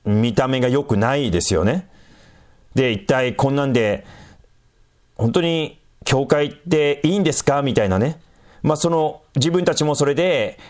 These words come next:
えー、しろ、しろ、素人っていうか、この、まあ、人間的に言ってですよ、素人的なことをずっとやってて、それでいいのかというふうに、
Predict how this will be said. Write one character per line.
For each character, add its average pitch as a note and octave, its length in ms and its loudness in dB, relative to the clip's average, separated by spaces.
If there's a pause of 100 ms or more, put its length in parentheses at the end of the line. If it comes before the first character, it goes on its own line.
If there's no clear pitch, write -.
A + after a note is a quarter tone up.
え A#2+ 120 2
ー、 A#2+ 40 -2
し - 160 -2
ろ、 D3 260 0
し - 180 -2
ろ、 C#3+ 320 -2 (100)
素 C#3 320 0
人 B2+ 120 0
っ - 60 -12
て A#2 100 0
い G#2+ 40 0
う - 20 -2
か、 G2+ 100 0
こ B2 100 0
の、 G#2+ 300 0 (180)
ま A2 220 0
あ、 F#2+ 60 0
人 C3 180 0
間 C3 100 -2
的 A#2+ 120 0
に A#2+ 60 0
言 A#2 80 -2
っ - 20 -4
て B2 100 0
で F#2+ 80 -2
す - 100 0
よ、 - 60 0
素 - 140 -2 (160)
人 A2 280 0
的 A#2+ 300 -2
な A2+ 120 0
こ A#2+ 120 -2
と A2+ 100 0
を G2+ 60 0
ず A2+ 100 0
っ - 40 -4
と B2+ 100 0
や A#2+ 80 0
っ - 40 -8
て A#2+ 120 0
て、 G#2+ 120 0
そ C#3 140 0
れ D3 80 0
で D#3+ 300 -2 (240)
い F#3 160 0
い - 20 0
の A#3 140 0
か A2 120 0
と D#2 200 -4 (320)
い F3 100 0
う G#3 60 0
ふ G3+ 80 0
う G#3 80 2
に、 D#3+ 360 -4